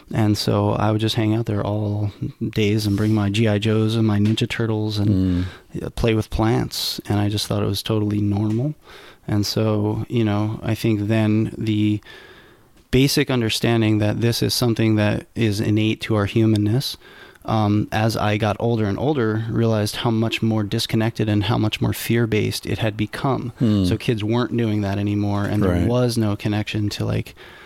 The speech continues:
Speaker 1: being able to touch plants outside and not being afraid that you'll die or poison yourself. You know, as I brought in poison hemlock from your
Speaker 2: Exactly.
Speaker 1: backyard,
Speaker 2: <laughs> Exactly.
Speaker 1: I did touch it, and, you know,
Speaker 2: Yeah.
Speaker 1: there's some concerns about, you know, you don't wanna consume several grams of it.
Speaker 2: Really?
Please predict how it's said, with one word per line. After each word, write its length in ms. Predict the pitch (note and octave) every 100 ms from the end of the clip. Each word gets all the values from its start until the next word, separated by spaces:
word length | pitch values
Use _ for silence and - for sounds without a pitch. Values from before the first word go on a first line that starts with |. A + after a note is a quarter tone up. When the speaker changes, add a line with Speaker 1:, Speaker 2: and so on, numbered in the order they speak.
| -
Speaker 1:
being 240 | G#2+ G#2 G#2
able 160 | G#2
to 100 | A2
touch 380 | - A2+ A2 -
plants 380 | - A2+ A2 -
outside 580 | - - A2+ G#2+ G#2 G#2
and 220 | G2+ G2+ - -
not 180 | A2 G#2+
being 200 | A2 G#2+
afraid 260 | G#2 G#2+ G#2
that 120 | G#2+
you'll 100 | G#2+
die 400 | G2 G2 G2+ G2
or 140 | G2 G2+
poison 360 | - A2 G#2+
yourself. 480 | G2+ G2+ A#2 A2 - - - - -
You 100 | G#2+
know, 60 | G2+
as 120 | G2
I 80 | G2
brought 260 | A2 G#2+
in 200 | A2 G2+
poison 320 | - A2+ A2
hemlock 400 | G#2 A#2 A2 G2+
from 100 | C#3+ B2+
your 120 | G#2+
Speaker 2:
Exactly. 340 | G#2+ A#2 A2+ B2+
Speaker 1:
backyard, 340 | B2+ A2 G#2+
Speaker 2:
<laughs> 180 | C#3+ -
Exactly. 280 | - - A2
Speaker 1:
I 60 | A2
did 240 | B2 A2+
touch 320 | - A2+ -
it, 180 | A2+ A2+
and, 320 | G#2+ A2 -
you 140 | - A#2
know, 100 | G#2+
Speaker 2:
Yeah. 80 | F#2
Speaker 1:
there's 140 | F2+
some 120 | A#2+
concerns 680 | A2+ A#2 - A#2 G2+ G#2 A2+
about, 300 | B2 G#2 - - _
you 140 | A2
know, 120 | G2 G2+
you 180 | A2
don't 160 | A2 A2+
wanna 180 | G#2+ G#2
consume 640 | - G#2 - - A2 A2
several 440 | G#2 - G#2+ A2+ G#2+
grams 500 | G#2 G#2+ G#2+ A2+ A2+
of 140 | G#2+
it. 200 | A#2+ - - -
Speaker 2:
Really? 420 | A2+ A2 F2+